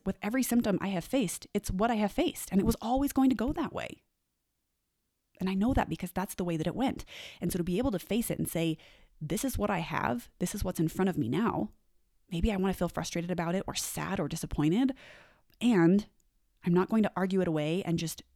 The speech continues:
shy away from it and crumble underneath it. Now, as a nutrition superfan, and not, like, the kind that it's, like, "Broccoli forever," but instead, like, the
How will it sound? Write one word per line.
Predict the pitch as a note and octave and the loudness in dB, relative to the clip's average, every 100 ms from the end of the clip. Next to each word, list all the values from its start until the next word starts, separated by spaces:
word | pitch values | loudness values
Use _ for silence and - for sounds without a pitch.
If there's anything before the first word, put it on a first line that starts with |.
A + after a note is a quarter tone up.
| _ - | _ -6
shy | - F3+ F3 | -2 0 2
away | E3+ E3+ | 2 2
from | E3 C#3 | 0 -2
it | - - - | -4 -8 -6
and | D#3+ | -6
crumble | - - G3 F#3 | -4 0 0 0
underneath | C3 B2 - - - | -2 -4 -4 -8 -10
it. | - - - _ _ _ _ _ _ _ _ _ _ _ _ _ _ _ - _ _ _ _ _ - | -14 -20 -20 _ _ _ _ _ _ _ _ _ _ _ _ _ _ _ -20 _ _ _ _ _ -2
Now, | F3+ - | -2 2
as | G3 B3+ - | 2 2 2
a | G3 F#3+ F#3+ F#3+ | 2 4 2 2
nutrition | E3+ - G#3 - G3+ G3 | 2 2 -2 0 2 0
superfan, | - F#3 D3+ C3 A2 A3 - - - - - - - - | 2 4 4 4 4 4 2 -20 -20 -20 -20 -20 -12 0
and | F3+ | 4
not, | G3 | 4
like, | G#3 F#3+ | 4 0
the | F#3 | -2
kind | - E3+ E3 D#3+ | 0 4 4 2
that | - D#3+ | 0 -8
it's, | - | -6
like, | G#2 - - - _ _ - | -10 -10 -14 -20 _ _ 2
"Broccoli | D#4 C#4 C#4+ C#4 | 4 4 2 0
forever," | - C#4 C#4+ B3+ G3 - - - | 0 0 2 2 2 -2 -14 2
but | G3+ | 4
instead, | F#3+ F3+ - A#3+ G#3+ D#3 D#3 - | 6 4 2 4 4 4 -2 -4
like, | E3 D3+ - - | -4 -4 -8 -14
the | E3 E3+ D#3+ D3+ | -8 -2 0 -2